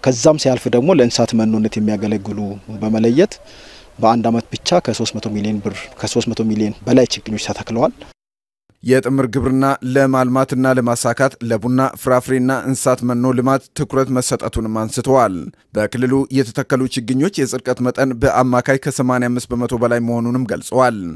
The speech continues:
Speaker 2: ከህብረተሰቡ ጋር በመሆን ለችግኞች የሚደረገው የእንክብካቤ ስራም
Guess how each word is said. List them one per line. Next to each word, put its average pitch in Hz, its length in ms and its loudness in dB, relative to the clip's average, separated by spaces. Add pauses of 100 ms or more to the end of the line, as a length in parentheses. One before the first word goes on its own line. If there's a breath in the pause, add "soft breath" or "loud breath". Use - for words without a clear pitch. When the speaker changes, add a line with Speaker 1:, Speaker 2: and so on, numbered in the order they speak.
(100)
Speaker 2:
ከህብረተሰቡ 117 520 -2
ጋር 123 180 2
በመሆን 131 360 0
ለችግኞች 127 560 -2
የሚደረገው 123 680 0
የእንክብካቤ 117 680 -2
ስራም 131 300 0